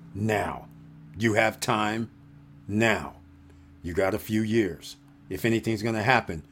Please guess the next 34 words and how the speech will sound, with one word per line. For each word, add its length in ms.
it 160
could 280
be 220
five 420
years, 220
six 300
years, 280
eight 200
years, 260
ten 280
years, 180
but 200
you 60
might 160
as 100
well 100
get 180
yourself 400
ready. 300
And 120
you 60
might 220
want 140
to 60
get 140
another 280
passport 540
as 120
well. 320
And 180
with 160
all 200
that 240
said 440